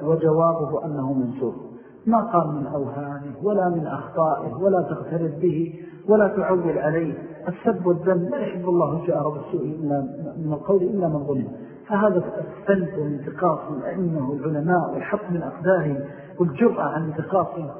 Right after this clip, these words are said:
هذا من درن العلم ومن زغل العلم، وعلى طالب العلم أن يأخذ ما اصطفى، وأن يدع ما كذر، وأن يجني الثمار، وأن يلقي الحطب في النار، وأن يعلم علم اليقين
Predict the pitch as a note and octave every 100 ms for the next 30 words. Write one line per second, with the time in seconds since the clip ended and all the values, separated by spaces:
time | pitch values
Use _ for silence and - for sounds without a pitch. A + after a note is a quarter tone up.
0 | - - - F3 E3+ D#3+ D#3 D3+ D#3+ D3+
1 | C3+ - D3+ C3 - D3+ D#3+ D#3 C#3+ C#3
2 | B2+ D#3 C#3 - - - D3+ C#3 D3+ D3
3 | C#3+ C#3 C3 D3 D#3 D#3 C#3+ D3 E3 D3+
4 | D3 D3+ - D#3 D3+ C#3+ C3 F3+ F3+ D3+
5 | - - - - D3 E3+ D#3 D3 D#3+ D3
6 | F#3+ F#3+ F3 D3+ D#3 D#3+ D3+ D3+ D3 -
7 | E3 F3+ E3 - D#3+ D#3+ - C#3 - F3+
8 | E3+ D3 E3 F3+ E3 - - - E3 F3+
9 | F#3+ F#3+ F3+ F#3 A3 G#3 F#3+ F3+ - F3+
10 | C3 -